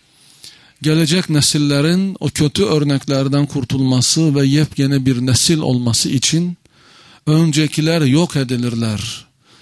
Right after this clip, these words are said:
Hem ibret alem olsunlar diye, hem de onların ataları, kökleri silinsin, kökleri kazınsın ki, o mikroplarını kendilerinden sonraki nesillere bulaştıramasınlar diye.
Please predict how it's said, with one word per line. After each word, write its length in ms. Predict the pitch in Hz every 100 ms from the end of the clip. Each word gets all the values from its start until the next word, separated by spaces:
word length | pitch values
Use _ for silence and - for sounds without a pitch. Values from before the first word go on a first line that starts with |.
| _ _ _ _ -
Hem 300 | 180 214 226
ibret 400 | 175 180 190 185
alem 420 | 175 175 190 185
olsunlar 600 | 151 123 147 139 127 120
diye, 320 | 120 123 151 175 170 _ _ _ _ _ _ -
hem 300 | 156 185 190
de 60 |
onların 600 | 170 165 165 160 190 180 -
ataları, 640 | - 165 151 147 160 151
kökleri 520 | - 156 147 147 156
silinsin, 600 | - 151 143 131 - 147
kökleri 420 | - 147 147 143
kazınsın 600 | 143 139 131 139 - 208
ki, 340 | - 160 113 90 _ _ - - - - -
o 120 | 165
mikroplarını 1000 | 175 170 - 151 147 - 151 151 151 196
kendilerinden 880 | - 151 143 151 147 143 151 151 160
sonraki 520 | - 151 139 131 143
nesillere 680 | 139 - 156 147 151 185 160
bulaştıramasınlar 1160 | 156 156 - 170 175 165 135 - 139 123 113 120
diye. 300 | 117 110